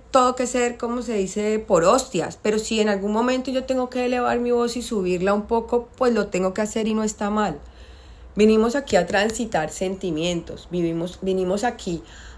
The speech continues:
a darnos cuenta de que estar vivo es mucho más. Y la respiración es ese mucho más.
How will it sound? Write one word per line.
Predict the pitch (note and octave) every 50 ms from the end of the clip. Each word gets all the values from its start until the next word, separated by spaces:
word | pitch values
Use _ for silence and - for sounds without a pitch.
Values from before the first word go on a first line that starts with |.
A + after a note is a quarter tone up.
| - - -
a | G#3 A3 A3+
darnos | A3+ A3+ A3+ A#3 A#3+ A#3+ A#3+ -
cuenta | - C4+ C4 C4 C4+ C4 C4 C#4+ D#4+ G4 - - - - - - - - - - - - - - - - - - - - -
de | F#3+ G3+ A3+ G#3+ A3
que | A#3 A3+ G#3+
estar | F#3+ F3+ - F#3+ F3 E3+ F3+
vivo | F3 G3 A#3 A#3+ B3+ C4+ - - - - - - - - - - - - - - - - - - - - - - - - - -
es | - G#3 G#3 G#3+
mucho | A#3 B3 B3 B3 - A#3+
más. | A3+ A3 G3+ F3+ - - - - - - - - - - - - - - - - - - - - - - - - - - - - - - - - - - - - - - - - - - - - - - - -
Y | A#3 A#3+
la | A#3 G#3+
respiración | G3+ G#3 G3 G3+ - - G3 F#3 F3+ F3 - G#3 G#3+ A#3 C#4 D#4 - - - - - - - -
es | A#3 A#3 A3+ A3
ese | A3 G3+ - F#3 F3+
mucho | F3 F3 E3 - - E3
más. | D#3 D#3 - - - - - -